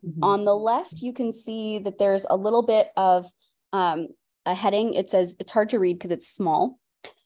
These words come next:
Speaker 2: Y-, his writing is so teeny 'cause this is not a big manuscript either.
Speaker 1: Mm-hmm.
Speaker 2: Um, it says, "The Devil's Law Case." And the part on top of that little line where he tells us,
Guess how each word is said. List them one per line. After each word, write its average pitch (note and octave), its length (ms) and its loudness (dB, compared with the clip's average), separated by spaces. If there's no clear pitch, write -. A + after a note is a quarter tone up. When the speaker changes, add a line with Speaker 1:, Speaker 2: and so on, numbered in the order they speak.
Speaker 2:
Y-, A#3 80 6
his A#3+ 260 6
writing G3+ 380 4
is F#3+ 140 -4
so F3+ 280 -2
teeny D#3 500 -4
'cause A3 80 0
this B3 160 4
is C#4 100 2
not C4 220 4
a F4 40 4
big A#3 220 0
manuscript D#3+ 640 -2
either. - 380 -4
Speaker 1:
Mm-hmm. E3+ 280 -6
Speaker 2:
Um, F3 320 4
it G3 120 0
says, F#3 260 6
"The G3 80 2
Devil's G3+ 420 2
Law E3 240 0
Case." - 440 -6
And G3 480 6
the F#3+ 600 0
part A3 320 4
on F#3+ 160 4
top G3 300 -2
of G3+ 100 -4
that E3+ 160 2
little F3 240 2
line F#3 480 -2
where F#3+ 140 0
he F3+ 160 -6
tells F3 360 -2
us, C4+ 360 2